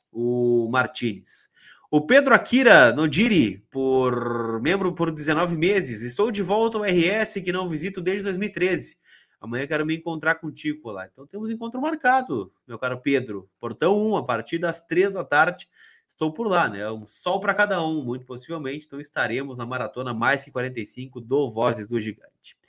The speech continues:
"Valeu pelo papo hoje, Alexandre. Sobre o Borré, gosto, mas tem uma pulguinha sobre o Mateu Retegui." Tem uma galera falando sobre o Mateu Retegui, tá? Eu tenho minhas restrições a esse jogador. Por quê?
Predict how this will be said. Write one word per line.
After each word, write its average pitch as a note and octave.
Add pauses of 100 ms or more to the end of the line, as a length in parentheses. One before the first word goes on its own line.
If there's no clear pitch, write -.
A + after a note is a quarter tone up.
(500)
"Valeu B3+
pelo C4+
papo B3
hoje, B3
Alexandre. A3
Sobre F3+
o G3
Borré, F3
gosto, D#3
mas A2
tem C#3+
uma D3+
pulguinha C#3
sobre D3
o C#3+
Mateu D3+
Retegui." A2+ (460)
Tem C#4
uma D4
galera F#3+
falando C3+
sobre D#3+
o D#3
Mateu D3
Retegui, B2
tá? G2+
Eu F#3
tenho G#3
minhas G#3+
restrições G3
a A#2
esse B2+
jogador. G2+ (840)
Por G3
quê? E3